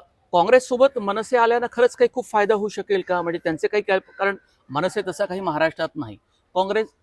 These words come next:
सर्वदूर महाराष्ट्रात पसरलेला पक्ष आहे. पण एकत्र कुठल्या मुद्द्यावर, म्हणजे काळाची गरज आहे आणि भाजपाशी थेट लढा देण्यासाठी म्हणून विरोधी पक्षांसोबत आपले संबंध चांगले असावे आणि त्याचा जर निवडणुकीत फायदा घेता आला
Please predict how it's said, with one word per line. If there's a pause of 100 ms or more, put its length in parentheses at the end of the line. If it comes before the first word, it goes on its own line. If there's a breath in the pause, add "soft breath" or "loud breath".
सर्वदूर
महाराष्ट्रात
पसरलेला
पक्ष
आहे. (640)
पण (600)
एकत्र
कुठल्या
मुद्द्यावर,
म्हणजे (880)
काळाची
गरज
आहे
आणि
भाजपाशी
थेट
लढा
देण्यासाठी
म्हणून (800)
विरोधी
पक्षांसोबत (160)
आपले
संबंध
चांगले
असावे
आणि
त्याचा
जर
निवडणुकीत (120)
फायदा
घेता
आला